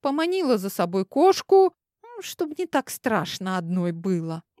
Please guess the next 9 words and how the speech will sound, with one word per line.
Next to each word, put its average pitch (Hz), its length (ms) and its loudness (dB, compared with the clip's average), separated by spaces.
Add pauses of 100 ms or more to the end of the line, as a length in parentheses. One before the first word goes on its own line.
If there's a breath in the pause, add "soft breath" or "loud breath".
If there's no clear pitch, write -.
(240)
Отперла 269 800 0
дверь, 277 640 2 (380)
толкнула 311 500 0
её 226 400 2
ногой 208 680 4 (340)
и 185 220 0
застыла 202 1000 0
на 208 240 2
пороге. 226 1080 2